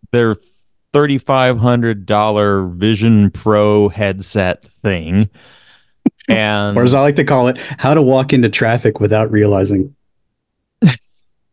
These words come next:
Speaker 1: Well, so I think Apple's on to something here with, um, with the A R, because I think that having played a number of V R, uh, headsets and games,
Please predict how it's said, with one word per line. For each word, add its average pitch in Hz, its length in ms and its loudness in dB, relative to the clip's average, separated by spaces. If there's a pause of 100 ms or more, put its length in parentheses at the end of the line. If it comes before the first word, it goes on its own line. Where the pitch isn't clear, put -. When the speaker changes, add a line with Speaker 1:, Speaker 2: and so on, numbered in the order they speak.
(1040)
Speaker 1:
Well, 196 300 0
so 196 180 0
I 185 100 2
think 254 200 -2
Apple's 196 440 0
on 180 280 2
to 165 60 0
something 147 400 -2
here 127 480 0
with, 131 380 -2 (120)
um, 117 600 -2
with 127 240 -6
the - 140 -6
A 139 200 0
R, 98 240 0
because 110 320 -4
I 117 80 0
think 160 220 -2
that - 280 -4 (800)
having 151 320 -4
played 175 300 0
a 143 40 2
number 135 360 2
of 101 140 0
V 107 200 0
R, 95 560 0 (420)
uh, 101 140 -2
headsets 107 540 -2
and 90 180 -4
games, 104 520 0